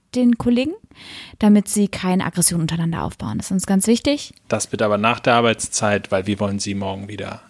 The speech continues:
Speaker 2: in aller Frische hier bei uns haben.
Speaker 1: Genau. Vielleicht ist es ganz geil eigentlich, dass du gerade noch studierst.
Speaker 2: Also ich hatte auch Phasen, wo ich dachte wirklich, ist ja schon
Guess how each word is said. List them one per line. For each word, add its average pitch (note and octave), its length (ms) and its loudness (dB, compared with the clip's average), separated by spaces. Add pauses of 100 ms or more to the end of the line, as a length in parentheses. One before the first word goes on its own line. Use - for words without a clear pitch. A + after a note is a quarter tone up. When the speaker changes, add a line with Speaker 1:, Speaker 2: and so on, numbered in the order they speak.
Speaker 2:
in - 240 -20
aller G2+ 240 -2
Frische - 320 -8
hier G2+ 160 -10
bei G2 80 -8
uns G2+ 280 -6
haben. G2+ 160 -6
Speaker 1:
Genau. F#3 460 4 (680)
Vielleicht B3+ 300 2
ist C4 80 -2
es - 60 -2
ganz B3+ 220 4
geil A3+ 280 4
eigentlich, F#3 240 -2
dass F3+ 200 -4
du F#3 60 -4
gerade E3+ 220 -6
noch E3+ 60 -6
studierst. - 640 -6 (260)
Speaker 2:
Also C3 320 -2
ich C#3 220 0
hatte F#3 180 2
auch C#3+ 140 2
Phasen, A#2 300 4
wo G#2+ 40 2
ich G#2+ 100 0
dachte A2 360 -2
wirklich, G#2 400 -4 (720)
ist - 260 -4
ja A#2+ 80 2
schon D3+ 380 -2